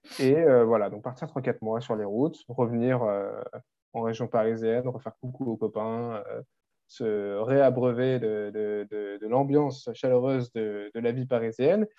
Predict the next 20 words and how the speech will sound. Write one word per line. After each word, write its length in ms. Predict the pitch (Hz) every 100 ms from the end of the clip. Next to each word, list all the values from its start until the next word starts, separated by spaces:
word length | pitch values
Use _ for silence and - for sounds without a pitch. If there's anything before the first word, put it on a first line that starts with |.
| - - _ _ _ _ _ _ _ -
faire 220 | - 170
le 140 | 165
plein 160 | - 170
de 60 | 143
ras-le-bol 360 | 135 131 143
et 60 | 156
puis 140 | 131
repartir, 500 | 127 123 - 123 139
euh, 220 | 117 107 110
s'aérer 500 | 123 110 110 123 117
ailleurs, 400 | 104 101 107 123
et 60 | -
cetera. 300 | _ - 104 -
De 100 | 123
faire 180 | 131 147
ça, 340 | - 151 160
euh, 420 | 151 123 117 117 110 117 117 117 - -
de 100 | 127
faire 220 | 127 135
ça 320 | - 127 127